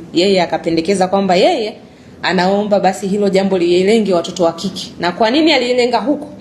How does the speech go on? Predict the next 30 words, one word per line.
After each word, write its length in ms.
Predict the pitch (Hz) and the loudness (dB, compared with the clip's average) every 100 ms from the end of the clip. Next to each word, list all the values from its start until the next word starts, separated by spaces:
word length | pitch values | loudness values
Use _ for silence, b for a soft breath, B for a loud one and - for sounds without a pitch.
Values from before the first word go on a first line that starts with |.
| B B B B - 180 | B B B B -6 -2
Ni 100 | 185 | 0
kwa 140 | 202 | 0
sababu 400 | 214 208 262 269 | 2 2 0 0
kwanza 460 | 285 359 392 392 330 | -2 0 0 -2 -4
mchezo 380 | 220 294 294 | -4 -4 0
wa 100 | 269 | 0
riadha 420 | 220 214 269 190 175 | 2 2 2 0 -6
Tanzania 500 | 175 175 175 214 180 | -6 -4 -2 -2 -2
umeshaletuletea 840 | 170 175 202 160 - 165 156 202 | -2 0 0 -2 -2 -2 0 -2
sisi 160 | 202 196 | -2 -2
mafanikio 480 | 170 170 160 175 160 | -2 -2 -4 -2 -2
makubwa 460 | 160 - 277 202 | -2 0 0 0
kuliko 280 | 185 190 202 | -2 -4 -4
michezo 300 | 185 147 165 | -4 -4 -6
mingine 360 | 156 160 185 160 | -4 -2 0 0
yote. 420 | 151 156 165 - B B B B B B B | -2 -2 -2 -4 B B B B B B B
Lakini 380 | - 190 262 277 | -2 0 0 0
pia 200 | 269 277 | 2 0
fanikio 500 | 277 233 233 233 240 | 0 -4 -4 -2 -2
ha-, 300 | 214 285 349 | 0 0 0
mafanikio 540 | 226 226 226 220 233 220 | 0 -2 -2 0 0 2
haya 220 | 294 277 | 2 0
kwa 140 | 254 | 0
mara 180 | 247 277 | 2 2
ya 80 | 247 | 2
kwanza 260 | 269 262 | 0 -2
Tanzania 440 | 254 196 196 220 247 | -2 -2 0 -2 -4
sisi 220 | 226 - | -8 -4
tumesherehekea 520 | 208 196 190 180 240 | 0 0 0 0 0
medali 720 | 208 170 175 208 208 165 190 | 2 0 0 0 0 -2 -4